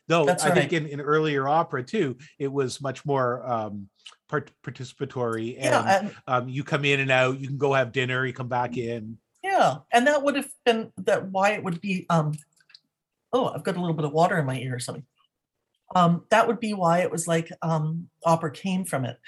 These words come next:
Speaker 2: So everything was designed and created to be entertaining and informative. One of the things they would do in this story is they would have in this party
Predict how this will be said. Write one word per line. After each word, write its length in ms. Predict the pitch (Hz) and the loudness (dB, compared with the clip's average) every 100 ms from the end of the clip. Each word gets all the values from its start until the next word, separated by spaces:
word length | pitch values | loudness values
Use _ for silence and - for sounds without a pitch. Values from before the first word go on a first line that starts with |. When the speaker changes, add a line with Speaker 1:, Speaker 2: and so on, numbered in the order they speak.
| - | -16
Speaker 2:
So 520 | - 240 226 220 - - 202 185 - | 0 4 4 2 -4 -12 -12 -6 4
everything 760 | 247 269 302 294 285 254 233 | 4 4 0 0 0 0 0
was 200 | 214 190 | 0 -2
designed 640 | - 165 160 160 165 160 160 170 | -4 -2 0 4 4 2 0 -2
and 240 | 160 - | -2 -2
created 400 | 175 160 165 160 | -4 -2 -2 -2
to 60 | 160 | -6
be 200 | 147 147 | -6 -2
entertaining 680 | 170 185 - 175 160 160 - _ _ - | -2 -2 -4 -2 0 -2 -4 _ _ 2
and 500 | 220 214 160 160 - | 4 6 4 0 -2
informative. 800 | 165 - 208 214 180 - - - _ _ _ | -4 -2 -2 -2 -2 -4 -10 -14 _ _ _
One 140 | 185 | 2
of 100 | 208 | 4
the 80 | 226 | 2
things 320 | 220 202 202 | 2 -2 -2
they 140 | 190 175 | -2 0
would 160 | 170 | 0
do 200 | 202 240 | 0 -2
in 120 | 240 | 0
this 180 | 160 147 | 0 -2
story 480 | - 151 147 151 151 | -2 0 0 -2 -2
is 220 | 165 156 156 | 0 0 2
they 140 | 156 | 0
would 160 | 151 151 | 0 -2
have 360 | 160 156 156 - | 0 2 0 -2
in 80 | |
this 160 | 156 147 | -4 -4
party 520 | - 214 226 131 143 | 2 2 2 -2 -6